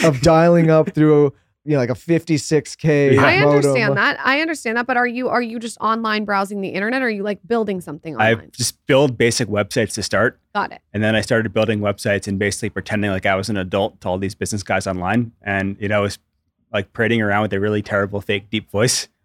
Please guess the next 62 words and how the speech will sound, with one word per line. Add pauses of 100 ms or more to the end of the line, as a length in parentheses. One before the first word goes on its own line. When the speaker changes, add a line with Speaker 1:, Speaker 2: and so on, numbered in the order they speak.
Speaker 2:
Like,
my
voice
now
isn't
even
deep,
but
it's,
they're
like,
as
a
ten-year-old
trying
to
have
a
deep
voice
is
hilarious.
<laughs> (440)
Speaker 3:
<laughs>
Speaker 2:
Talking
to
all
these
forty-year-old
guys (260)
trying
to
start
businesses
from
my
basement
in
my, (140)
my
parents'
Speaker 1:
But
Speaker 2:
house.
Speaker 1:
what
kind
of
businesses
were
these?
So,
and
I
guess
what
I'm
trying
to
get
at
is, (260)
w-, (220)
d-,